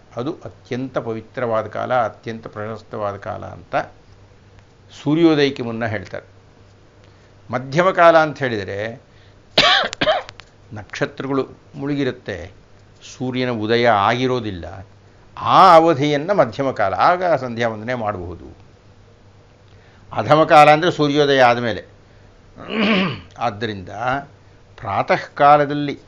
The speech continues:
ಸಾಮಾನ್ಯವಾಗಿ ಎಲ್ಲರೂ ಪ್ರಾತಃ ಕಾಲದಲ್ಲಿಯೇ ಮಾಡ್ತಕ್ಕಂಥದ್ದು, ಯಾರೋ ಕೆಲವು ಮಂದಿ ಮಾತ್ರ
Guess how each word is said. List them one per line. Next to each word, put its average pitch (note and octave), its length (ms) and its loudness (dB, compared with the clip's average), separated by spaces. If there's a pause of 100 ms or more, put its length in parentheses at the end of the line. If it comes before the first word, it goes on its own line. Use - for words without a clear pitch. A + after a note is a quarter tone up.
(140)
ಸಾಮಾನ್ಯವಾಗಿ A#2+ 560 -2
ಎಲ್ಲರೂ A#2+ 260 -4
ಪ್ರಾತಃ A#2 400 -4
ಕಾಲದಲ್ಲಿಯೇ A#2+ 520 -4
ಮಾಡ್ತಕ್ಕಂಥದ್ದು, G#2 840 -8 (120)
ಯಾರೋ G#2 480 -4
ಕೆಲವು G#2 360 -8
ಮಂದಿ G2+ 240 -12
ಮಾತ್ರ G2 360 -10